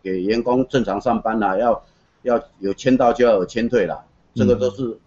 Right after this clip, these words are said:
Speaker 1: 公司禁止的。
Speaker 2: 嗯哼。
Speaker 1: 只可以签，签到的时间，不可以签，签退的时间。
Speaker 2: 嗯。
Speaker 1: 而且班表可以随，随便给你随意调动。哦，然后节庆的时候，就二十四小时的时候，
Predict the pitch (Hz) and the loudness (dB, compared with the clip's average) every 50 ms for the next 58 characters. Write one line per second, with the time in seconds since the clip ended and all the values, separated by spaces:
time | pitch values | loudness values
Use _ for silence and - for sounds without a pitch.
0 | _ _ - 120 - - 120 113 - 131 104 87 - 71 69 65 69 65 - _ | _ _ -6 -6 -4 -2 -4 -4 -2 -2 -4 -4 -6 -12 -16 -16 -18 -18 -18 _
1 | - _ 107 107 104 98 101 98 98 95 98 - _ _ _ _ 113 - 135 143 | -12 _ -2 -2 0 0 -2 -2 -4 -6 -8 -12 _ _ _ _ -8 0 2 4
2 | 139 123 - - 135 131 135 131 - - _ - - _ _ _ - - 135 131 | 4 4 2 2 4 6 6 4 4 0 _ -20 -20 _ _ _ -2 0 2 2
3 | 143 - 107 98 - - 101 90 110 104 107 104 - 117 - 117 113 107 92 - | 2 2 0 -2 -4 -8 -8 -4 -2 -2 -2 -4 -6 -4 -2 0 0 0 -2 -4
4 | - 110 107 107 110 104 - 113 107 104 110 110 87 85 85 - 82 82 - 87 | -4 -4 -2 -2 -4 -6 -6 -6 -6 -2 -2 -4 -4 -4 -6 -8 -14 -16 -10 -10
5 | 85 82 80 - _ _ 107 104 95 85 78 82 90 139 139 123 110 101 - _ | -8 -8 -8 -12 _ _ -10 -8 -8 -8 -10 -8 -8 -6 -4 -2 -4 -4 -4 _
6 | _ _ _ _ _ _ _ _ _ _ - 135 143 131 - 104 90 85 - - | _ _ _ _ _ _ _ _ _ _ 2 4 4 4 4 2 0 0 0 2
7 | 117 123 120 120 - - 101 98 107 92 - - 110 107 123 127 117 107 - 104 | 2 2 2 0 -2 -4 -2 -2 -2 -2 -2 -4 -2 0 0 0 0 -2 -2 -2
8 | 107 110 101 92 76 - _ _ _ _ _ _ _ _ _ - - 104 113 123 | -2 -2 -2 -4 -6 -10 _ _ _ _ _ _ _ _ _ -8 -4 0 0 0
9 | 117 - 127 110 98 - 113 95 - - - - - _ _ _ _ _ _ _ | 2 2 2 2 2 2 0 0 -2 -4 -10 -20 -20 _ _ _ _ _ _ _
10 | _ 85 80 76 69 - - 92 120 143 143 139 - - 123 123 - 165 143 127 | _ -8 -6 -6 -6 -8 -4 2 2 2 2 2 0 0 0 2 4 4 4 4
11 | 113 101 - 113 123 131 131 110 - - - _ _ _ _ _ _ _ _ _ | 4 2 0 2 2 4 4 2 0 -4 -10 _ _ _ _ _ _ _ _ _
12 | _ _ - 139 131 - 147 139 123 - 127 127 139 120 - 101 90 87 - 95 | _ _ 0 0 0 2 2 0 -2 -2 -4 -6 -6 -4 -4 -4 -4 -4 -6 -6
13 | 92 98 92 - - 107 113 117 107 92 - | -6 -6 -8 -6 -4 0 0 2 0 0 -2